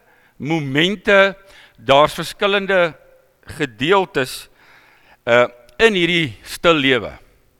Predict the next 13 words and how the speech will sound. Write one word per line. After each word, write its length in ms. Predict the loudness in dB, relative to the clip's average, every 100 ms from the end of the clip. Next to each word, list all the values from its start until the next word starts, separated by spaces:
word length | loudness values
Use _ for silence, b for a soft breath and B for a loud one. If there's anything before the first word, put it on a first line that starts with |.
| _ _ -6
En 260 | -6 -2
daarmee 600 | 2 2 2 0 0 0 -4 _ _ _ -8
is 100 | -6
dit 180 | -6 -6
iets 320 | -10 -10 -14 -6
wat 180 | -6 -4
profeties 600 | -10 -8 -4 -4 -4 -12
gekommunikeer 600 | -10 -10 -10 -8 -4 -4
word. 240 | -4 -12 _ _ _ _ _ _ _ _ _ _ _ _ _ _ _ _ _ _ _ _ _ _ _ _ _ b b b b b b b b b b _ _ -4
En 80 | -2
as 120 | -2
ons 240 | -4 -4 -6
vanmôre, 640 | -4 0 2 4 2